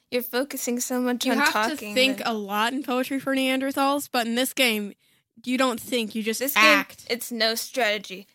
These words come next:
Speaker 1: just skill.
Speaker 2: You just put
Speaker 1: <laughs>
Speaker 2: down cards, and then the second you hear something, you throw a burrito at somebody. It doesn't even matter what they say. You just throw it at them for no reason. <laughs>
Speaker 1: It's like, it's really, really easy to learn, too.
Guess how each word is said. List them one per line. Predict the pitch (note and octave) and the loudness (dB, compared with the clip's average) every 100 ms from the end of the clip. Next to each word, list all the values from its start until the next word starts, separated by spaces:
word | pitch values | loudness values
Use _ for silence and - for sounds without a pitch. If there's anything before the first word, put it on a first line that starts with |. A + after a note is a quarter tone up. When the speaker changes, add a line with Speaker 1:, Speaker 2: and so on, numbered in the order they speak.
| _ | _
Speaker 1:
just | A#3+ B3 - | -6 -4 -4
skill. | - - A#3 G#3 C4 - | -6 -6 -6 -6 -10 -14
Speaker 2:
You | C4 | -8
just | C4 F3+ - | -4 -4 -2
put | B3+ D#4 | 0 2
Speaker 1:
<laughs> | |
Speaker 2:
down | C4 C4 C4+ C4 | 4 4 2 -4
cards, | - B3 C4 B3+ - | -4 -2 -2 -4 -6
and | A#3 | -6
then | A3+ A3+ A3 | -4 -4 -6
the | G#3+ | -6
second | - A#3 B3 A#3+ | -2 -2 0 -2
you | |
hear | A#3 A#3 A3+ | -2 -2 -2
something, | A#3 A3 A3+ G#3+ | -4 -6 -6 -6
you | |
throw | G3 - G#3+ A3 | -8 -6 -4 -4
a | |
burrito | G#3 G3+ G#3 G3 F#3+ | -6 -6 -6 -6 -10
at | - | -10
somebody. | F#3+ F#3+ F3+ F3 - _ _ _ _ _ | -12 -12 -12 -14 -18 _ _ _ _ _
It | - | -8
doesn't | A3 B3+ B3 | 2 4 4
even | C4 A#3+ | 2 2
matter | A#3 A3 | 0 0
what | A3 G#3+ | -2 -4
they | G#3+ | -6
say. | - G#3 | -4 -4
You | G3 | -2
just | A3+ G#3 | -4 -4
throw | B3+ A3 | 0 2
it | A3 | 2
at | G3 - | -2 -6
them | F#3+ | -10
for | F#3+ G3+ | -8 -4
no | G3+ | -2
reason. | G3 F#3+ F#3+ F#3 F#3+ | -2 -4 -6 -10 -8
<laughs> | - | -2
Speaker 1:
It's | F3 - | 0 0
like, | F4 - | -2 -4
it's | D4 - | -8 -6
really, | B3+ B3 C#4+ E4 C#4 | -6 -4 -2 0 0
really | B3+ C#4 C#4 | 0 2 0
easy | A#3 B3 C4 C4 | 0 -2 -2 -2
to | A#3+ | -2
learn, | G#3+ A3 A#3+ A3+ | -2 -2 -2 -4
too. | - C4 G#3 | -4 -2 -4